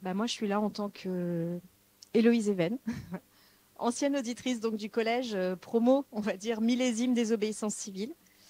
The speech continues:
Euh, sacrée expérience. Est-ce que du coup, c'était un cap dans ma montée en radicalité ou dans ma montée en colère ? Oui, Bernard, je te le confirme pour répondre à ta question de tout à l'heure,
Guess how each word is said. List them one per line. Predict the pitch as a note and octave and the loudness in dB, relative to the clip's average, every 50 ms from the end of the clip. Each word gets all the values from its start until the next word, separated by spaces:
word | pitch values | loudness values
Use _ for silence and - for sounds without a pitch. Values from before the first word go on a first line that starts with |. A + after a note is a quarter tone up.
| - - - - - _ _ _ - - | -20 -20 -20 -20 -20 _ _ _ -4 -2
Euh, | F#3+ F#3+ F#3+ G3 F#3+ | 0 2 2 2 2
sacrée | F#3 - - A#3+ - - - B3 | 0 0 -2 -4 -2 -2 -2 -2
expérience. | A#3 - - - G3 F#3+ G3+ G3+ G3+ A#3 - - - - - - - | -2 -2 -2 0 2 4 4 4 4 4 2 -2 -4 -6 -6 -4 -2
Est-ce | G3+ G3 - | -2 -2 -2
que | - A3+ | -2 -2
du | G3+ G3 G#3+ | -2 -2 -6
coup, | - C#4+ C#4 | -6 -4 -2
c'était | - A#3 - G#3+ G#3 - | -2 0 0 0 -2 0
un | G#3 G3+ | -2 -2
cap | - - C#4 C#4 C#4+ - - - - - | -2 0 0 0 0 0 -4 -14 -6 -2
dans | G#3+ G#3+ | 0 0
ma | G#3+ G#3 G#3 | 2 2 2
montée | G#3+ G#3+ G#3+ A3 A#3+ | 2 0 -2 -2 -2
en | A#3 A3+ | 0 0
radicalité | G#3 G#3 G3+ G3 G#3 - A3+ G#3+ G#3 G#3+ G3+ - A#3 A#3 | 0 -2 -4 -6 -8 -6 -6 -6 -6 -6 -6 -4 -2 -2
ou | A3+ G#3 | -2 -2
dans | G3+ G3 | -2 -2
ma | F#3+ F#3 | -2 -2
montée | F#3+ G3+ G#3 G#3 G#3+ | -2 -2 -2 -2 -2
en | G#3 G3+ | -2 -2
colère ? | - A3 G3+ G3+ F#3 F#3 - - - | -2 -2 -2 -2 -2 -4 -6 -8 -8
Oui, | G#3 G3 A#3 C4+ | -4 0 0 0
Bernard, | A#3 A3+ A3+ G#3 G3+ G#3 G#3+ G#3 | 0 0 0 0 0 0 0 -2
je | G3+ G#3 | -4 -4
te | G3 - G3 | -4 -6 -6
le | F#3 | -6
confirme | - G#3 F#3+ - - G#3+ G#3+ G3 | -6 -6 -6 -6 -6 -6 -6 -6
pour | - G3 | -4 -2
répondre | F3+ F#3 - G#3 G3 F#3+ | -2 -2 -2 -2 -4 -4
à | F#3+ | -4
ta | - F#3+ F#3 | -4 -6 -6
question | - F#3+ - - G#3 | -8 -8 -8 -6 -8
de | G3 | -8
tout | - - - | -8 -10 -8
à | F#3+ F3+ | -6 -4
l'heure, | F3 G3 B3 - - | -4 -4 -4 -6 -8